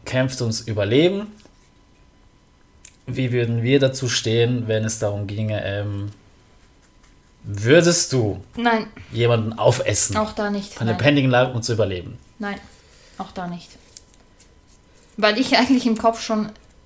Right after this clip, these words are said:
Speaker 2: tausend andere Ideen habe oder tausend andere Möglichkeiten. Ich weiß, welche Möglichkeiten das es gibt, Leute. Ich könnte mich mal pri-, privat fragen, aber es gibt mittlerweile so viele andere Möglichkeiten, um auf einer Insel zu überleben. Aber nicht Kannibalismus.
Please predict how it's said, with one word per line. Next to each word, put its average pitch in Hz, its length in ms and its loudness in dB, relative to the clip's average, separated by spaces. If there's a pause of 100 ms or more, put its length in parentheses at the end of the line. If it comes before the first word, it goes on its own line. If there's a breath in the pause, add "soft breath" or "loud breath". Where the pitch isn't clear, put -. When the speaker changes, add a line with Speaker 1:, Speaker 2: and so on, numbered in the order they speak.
Speaker 2:
tausend 214 400 0
andere 190 320 -6
Ideen 175 400 -8
habe 170 300 -8
oder 180 200 -10
tausend 196 280 -6
andere 180 220 -6
Möglichkeiten. 170 500 -10 (280 loud breath)
Ich - 100 -12
weiß, 208 220 0
welche 185 240 -2
Möglichkeiten 165 460 -8
das 160 100 -6
es 165 160 -12
gibt, 170 240 -12
Leute. 160 280 -10 (840 loud breath)
Ich - 60 -16
könnte 226 160 0
mich 208 60 -6
mal 196 120 0
pri-, 190 120 -8 (300)
privat 214 460 -4
fragen, 175 320 -8
aber 170 340 -2
es - 160 -12
gibt - 140 -10
mittlerweile 185 420 -4
so 208 160 -6
viele 202 140 -8
andere 185 240 -8
Möglichkeiten, 175 580 -8
um 165 180 -10
auf 165 120 -12
einer 165 180 -10
Insel 180 240 -8
zu - 120 -12
überleben. 165 440 -8 (100)
Aber 185 220 -4
nicht 185 400 -6
Kannibalismus. 165 720 -10